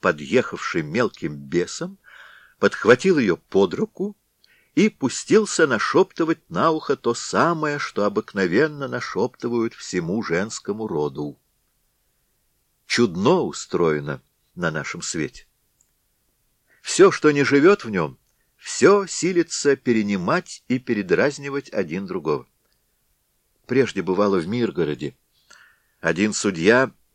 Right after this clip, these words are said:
да городничий хаживали зимою в крытых сукном тулупах, а все мелкое чиновничество носило просто нагольное.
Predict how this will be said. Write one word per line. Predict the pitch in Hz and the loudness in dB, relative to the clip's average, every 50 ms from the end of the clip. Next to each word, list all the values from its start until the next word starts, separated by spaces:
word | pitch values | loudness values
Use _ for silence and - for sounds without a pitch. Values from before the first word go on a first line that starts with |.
| - | -20
да | - 76 73 90 | -12 -4 -4 -2
городничий | 80 92 175 180 87 78 71 87 113 139 - - - 139 139 131 _ - | 2 4 4 4 4 2 0 -6 -6 -6 -6 -6 -6 -6 -6 -6 _ -16
хаживали | - - - - 101 113 113 117 123 117 113 110 107 | -16 -10 -4 -2 -2 -2 -2 -4 -4 -2 -2 -2 -2
зимою | 90 - 87 80 82 92 104 110 107 | -2 -4 -4 -2 0 0 0 0 0
в | - - - | -2 -6 -8
крытых | - 98 87 95 104 - 107 - - | -4 -4 -4 -4 -2 -4 -6 -6 -6
сукном | - - 92 - - 85 92 92 87 | -8 -10 -10 -10 -8 -6 -6 -6 -6
тулупах, | - - 113 - 143 147 160 151 - 143 - - - _ _ _ _ _ _ _ _ _ _ _ _ - | -8 -8 -8 -6 -6 -6 -8 -6 -8 -10 -10 -10 -18 _ _ _ _ _ _ _ _ _ _ _ _ -4
а | - 80 | -4 -4
все | 82 - - - 113 113 | -4 -2 0 4 4 4
мелкое | 104 107 110 104 92 - - 90 82 80 | 4 4 0 0 0 2 2 2 2 2
чиновничество | - - - 92 80 95 156 196 180 147 107 - - - - - - 78 71 - _ _ _ - _ _ _ - | 0 -2 -8 -6 -4 -2 -2 -2 -2 -4 -8 -10 -12 -14 -12 -8 -8 -8 -8 -8 _ _ _ -20 _ _ _ -8
носило | 82 80 76 - - 135 160 175 170 | -4 -4 -4 -2 0 0 2 2 2
просто | - - 92 98 107 - - - 147 | 0 -2 -4 -4 -4 -4 -4 -4 -4
нагольное. | 160 175 156 131 104 80 67 62 62 64 62 - | -4 -4 -4 -2 -2 -2 -2 -4 -10 -20 -20 -20